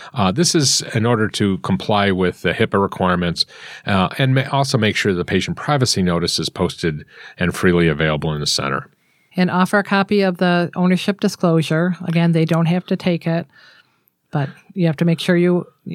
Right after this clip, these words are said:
Speaker 2: that you offer it. And I think we were discussing in our other in the other podcasts that the, the surveyors can, may ask almost really anybody in the center about
Speaker 1: Right.
Speaker 2: they're aware of these types of things.
Speaker 1: And as a matter of fact, that's
Speaker 2: So.
Speaker 1: what I do.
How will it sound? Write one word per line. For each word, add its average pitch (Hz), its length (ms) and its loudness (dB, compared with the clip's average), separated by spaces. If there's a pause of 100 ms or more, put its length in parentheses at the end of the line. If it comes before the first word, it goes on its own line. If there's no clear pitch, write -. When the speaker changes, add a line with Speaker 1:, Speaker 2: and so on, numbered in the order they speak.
Speaker 2:
that 170 180 -4
you 175 140 2
offer 165 280 0
it. 170 140 0
And 185 380 0
I 190 100 -6
think 262 260 -4 (300)
we 190 180 0
were 185 140 4
discussing 185 440 0
in 170 100 2
our 170 120 2
other 160 460 0 (400)
in 180 80 2
the 175 100 4
other 185 180 0
podcasts 165 640 0
that 151 220 -4 (520)
the, 160 320 0 (100)
the 175 160 -2
surveyors 160 600 0
can, 156 420 -2 (440)
may 185 260 2
ask 175 300 -2
almost 175 300 0 (500)
really 180 300 0
anybody 165 460 0
in 160 80 0
the 160 100 0
center 156 460 -4
about 147 400 -6
Speaker 1:
Right. 104 260 4
Speaker 2:
they're 165 140 2
aware 160 260 2
of 156 80 -2
these 156 220 -2
types 147 280 -4
of 151 160 -6
things. 151 440 -4
Speaker 1:
And 151 120 0
as 139 140 0
a - 40 -4
matter 170 80 0
of 139 40 -2
fact, 147 160 -2
that's 151 160 0
Speaker 2:
So. - 60 -4
Speaker 1:
what 117 100 2
I 104 100 2
do. 80 300 -2